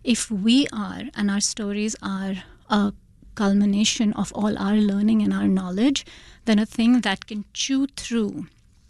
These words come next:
two hundred thousand books and pick up knowledge from that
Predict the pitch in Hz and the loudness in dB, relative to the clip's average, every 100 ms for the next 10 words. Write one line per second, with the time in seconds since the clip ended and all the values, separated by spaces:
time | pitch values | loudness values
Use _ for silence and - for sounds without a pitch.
0 | _ - - - - 240 208 226 214 220 | _ -20 -20 -4 2 4 4 2 2 -2
1 | 208 - 196 190 196 220 202 - - - | -6 -8 -6 -2 -2 0 -2 -4 -12 -12
2 | - - - - - - - 220 208 202 | -10 -10 -14 -20 -20 -12 -4 -2 0 -2
3 | - 214 - 208 196 202 190 185 202 - | -2 -4 0 -2 2 2 2 -2 -4 -2
4 | - 202 196 180 185 262 | -2 -2 0 0 0 -2